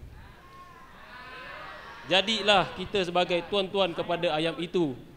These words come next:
ingin menabur bakti seluruhnya. Tuan Moderator.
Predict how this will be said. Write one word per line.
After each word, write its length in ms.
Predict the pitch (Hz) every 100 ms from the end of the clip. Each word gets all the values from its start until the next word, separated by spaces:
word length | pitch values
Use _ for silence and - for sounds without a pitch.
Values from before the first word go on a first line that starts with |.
| - - -
ingin 240 | 165 190 180
menabur 480 | 170 156 185 185 160
bakti 400 | 160 - 143 117
seluruhnya. 560 | 127 139 143 131 117 107 - - - - - - - - - - - - - - - - 107 123 - - - 165 165 - - - - - - - - - - - - - - - - - - -
Tuan 240 | 151 165 165
Moderator. 560 | 156 147 143 143 123